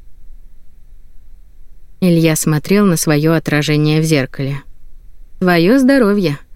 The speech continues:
Отражение послушно подняло бокал, чокнулось и выпило. И даже чуток захмелело. Вот ведь парадокс.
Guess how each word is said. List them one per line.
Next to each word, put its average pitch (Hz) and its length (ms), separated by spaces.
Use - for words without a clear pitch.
Отражение 175 680
послушно 170 640
подняло 160 520
бокал, 180 500
чокнулось 240 800
и 254 120
выпило. 143 500
И 196 120
даже 156 360
чуток 160 400
захмелело. 156 720
Вот 247 220
ведь 180 220
парадокс. 156 640